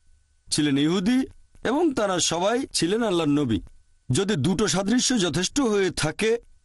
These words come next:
তাহলে বাইবেলে বর্ণিত আরো অনেক নবী রাসূল এই ভবিষ্যৎবাণীটা পূরণ করেছেন। সত্যি বলতে, যদি ভালো করে দেখেন, এই ভবিষ্যৎবাণীটা একজনের ক্ষেত্রে পুরো মিলে যায়, তিনি হলেন সর্বশেষ ও চূড়ান্ত নবী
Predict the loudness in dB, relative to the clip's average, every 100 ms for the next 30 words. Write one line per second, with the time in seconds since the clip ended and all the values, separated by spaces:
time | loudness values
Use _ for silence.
0 | _ _ -4 -2 0 0 0 2 0 0
1 | 0 0 0 0 0 0 0 0 0 0
2 | 0 0 0 0 0 0 0 0 -2 -2
3 | 0 0 -2 -2 -2 -2 0 0 0 0
4 | 0 -2 -2 -6 -8 -4 -2 0 2 0
5 | -2 -4 -8 -20 _ _ -20 _ -6 -2
6 | 0 0 0 -2 0 0 0 0 -2 -2
7 | 0 -2 -4 -16 _ _ _ -20 _ _
8 | _ _ -4 -2 0 0 0 0 0 0
9 | -2 0 -2 -2 -10 -20 _ _ -20 _
10 | _ -14 -4 -2 0 0 0 -2 -2 -2
11 | 0 0 0 0 0 0 0 0 -4 -8
12 | -20 _ _ -20 _ 0 2 2 2 0
13 | 0 0 0 0 0 -2 0 0 0 0
14 | 0 -2